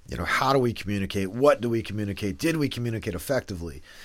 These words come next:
What you can never tell, though, with communication is once you communicate,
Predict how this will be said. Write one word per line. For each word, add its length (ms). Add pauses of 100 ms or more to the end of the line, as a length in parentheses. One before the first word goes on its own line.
(260)
What 160
you 100
can 220
never 400
tell, 460
though, 180
with 260
communication 800 (420)
is 240
once 380
you 80
communicate, 640